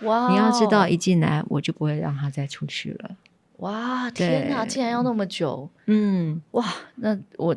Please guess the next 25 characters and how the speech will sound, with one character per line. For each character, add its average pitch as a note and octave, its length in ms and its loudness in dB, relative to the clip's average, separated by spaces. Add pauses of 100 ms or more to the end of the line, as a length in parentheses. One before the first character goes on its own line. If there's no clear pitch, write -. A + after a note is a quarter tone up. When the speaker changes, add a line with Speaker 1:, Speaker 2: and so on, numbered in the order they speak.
Speaker 1:
我 E3 180 0
真 F#3 160 0
的 F#3+ 140 2
是， F3 260 -4
我 F#3 140 6
蛮 G#3 260 6
佩 A3 220 6
服 D#3 200 0
了。 D#3 80 4
而 C#4+ 120 8
且 A#3+ 260 6 (420)
我 - 100 0
还 G#3 160 4
发 C#4 160 0
现 C4+ 180 6
到 G#3+ 140 8
一 F3 80 2
个 F3 280 6
就 G3 120 -2
是 F#3 420 0 (220)
很， F#3+ 180 -4
很 D#3 240 -4
特 F#3+ 180 2
色 F3 240 0
是 D#3+ 440 -4